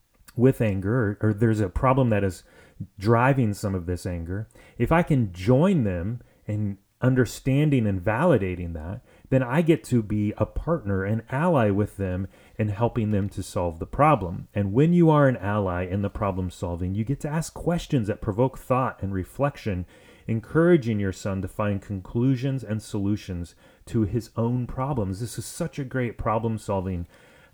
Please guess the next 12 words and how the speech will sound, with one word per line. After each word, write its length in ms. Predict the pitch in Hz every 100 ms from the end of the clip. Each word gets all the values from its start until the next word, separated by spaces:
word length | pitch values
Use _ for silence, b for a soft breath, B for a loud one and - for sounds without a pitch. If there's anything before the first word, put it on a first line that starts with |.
| -
um, 160 | 98
strategy 880 | - - 123 131 156 117 90 92 92 b b
where 180 | - 110
when 220 | 104 104
we're 200 | 107 139
asking 440 | 143 135 - 123 113
questions, 600 | - 131 127 - 98 92
when 220 | 104 104
we're 160 | 95 -
empathizing 760 | 147 151 - 120 110 101 104
and 180 | 95 87
validating 760 | 123 165 170 107 98 98 92